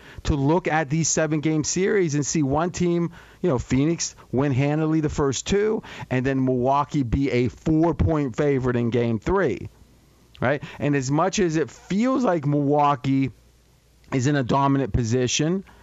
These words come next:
that they've exerted their, uh, superiority,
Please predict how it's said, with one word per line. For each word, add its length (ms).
that 100
they've 280
exerted 680
their, 340
uh, 380
superiority, 1040